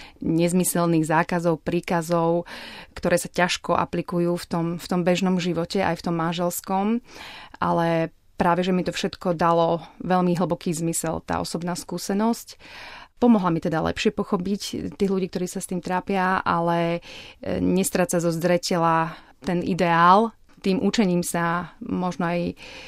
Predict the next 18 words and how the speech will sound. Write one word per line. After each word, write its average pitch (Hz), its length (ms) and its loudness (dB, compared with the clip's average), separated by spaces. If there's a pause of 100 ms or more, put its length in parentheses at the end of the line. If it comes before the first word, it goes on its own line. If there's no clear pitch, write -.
(100)
v - 160 -20
tých, 170 320 -2
e, 175 480 0
cvičením 185 480 0
sa 175 240 -4
v - 80 -20
tých 175 280 -4 (280)
čnostiach, 190 880 0
e, - 60 -18 (1200)
verím, 175 560 0
že, 165 400 -2
že 175 160 -8
dokážeme 170 560 0
žiť 165 240 -4
tú - 160 -8
kultúru 170 400 -2
života, 180 600 0
e, - 20 -20